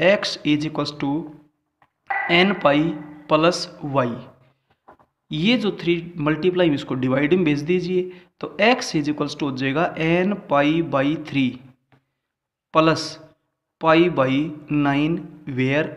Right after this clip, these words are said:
n किससे बिलोंग करता है? इंटीजर से। ये था आपके पास सेवंथ क्वेश्चन का सेकंड पार्ट। क्लियर है? इसके बाद चलते हैं क्वेश्चन नंबर एट्थ पे। देखिए, क्वेश्चन नंबर एट्थ का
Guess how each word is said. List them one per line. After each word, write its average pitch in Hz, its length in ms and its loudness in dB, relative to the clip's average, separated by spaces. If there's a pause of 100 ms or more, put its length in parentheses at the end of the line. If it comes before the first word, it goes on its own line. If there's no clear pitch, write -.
(140)
n 190 280 2 (100)
किससे 175 280 -4
बिलोंग 139 280 -4
करता 143 260 -8
है? 139 200 -8
इंटीजर 123 500 -8
से। - 160 -16 (500)
ये 180 200 -2 (100)
था 151 60 -2 (120)
आपके 147 220 -8
पास 147 400 -10 (340)
सेवंथ 185 540 -4
क्वेश्चन 139 380 -12
का 131 480 -8
सेकंड 156 440 -6 (100)
पार्ट। - 280 -20 (360)
क्लियर 180 200 -2
है? 180 160 -8 (380)
इसके 202 300 -8
बाद 226 180 -4
चलते 165 280 -6
हैं 165 220 -6
क्वेश्चन 185 380 -6
नंबर 143 440 -8
एट्थ 151 260 -6
पे। - 600 -20
देखिए, 160 320 -6 (3250)
क्वेश्चन 165 380 0
नंबर 165 440 2
एट्थ 175 240 2
का 139 200 0